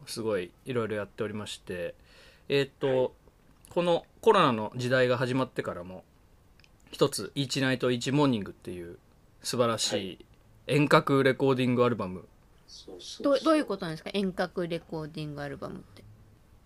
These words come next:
Speaker 2: これは、あのー、まあ、本当にコロナって言われ始めた時、あ、っていうか緊急事態宣言みたいなのがあった時に、ライブを予定してたんですけど、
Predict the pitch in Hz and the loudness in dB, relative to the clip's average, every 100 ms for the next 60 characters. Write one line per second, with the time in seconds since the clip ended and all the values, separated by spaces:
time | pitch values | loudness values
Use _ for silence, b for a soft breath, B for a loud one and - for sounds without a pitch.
0 | - 156 165 165 160 156 147 143 135 131 | -6 -2 0 0 0 0 -2 -2 0 0
1 | 131 127 123 120 120 - - _ - _ | 0 0 -2 -4 -6 -10 -20 _ -20 _
2 | - - - _ _ _ _ _ 165 147 | -20 -20 -20 _ _ _ _ _ -6 -4
3 | 185 - - 233 196 185 170 208 196 135 | -4 -8 -6 -4 -2 -2 -2 0 0 0
4 | 110 - - 104 107 139 156 156 170 - | -4 -8 -8 -6 -4 -2 -2 -2 -8 -12
5 | 139 170 165 156 - 185 - 156 - 123 | -6 -2 -2 -2 -4 -4 -2 -6 -6 -8
6 | 117 - - _ - 120 156 - - - | -8 -12 -20 _ -14 -10 -10 -6 -8 -6
7 | 147 131 151 139 135 139 123 143 113 123 | -10 -8 -6 -6 -2 -4 -2 -6 -6 -8
8 | 113 - B B B B 120 113 104 98 | -14 -20 B B B B -10 -6 -6 -8
9 | 113 131 - 214 - 165 - 151 151 175 | -12 -12 -8 -6 -6 -10 -10 -10 -6 -4
10 | 139 92 - B B B B B _ _ | -4 -6 -12 B B B B B _ _
11 | _ 120 120 151 156 156 151 151 135 135 | _ -4 -2 0 -2 -2 -2 -4 -4 -4
12 | 143 139 123 117 95 - - - - - | -4 -6 -6 -6 -6 -12 -10 -6 -6 -6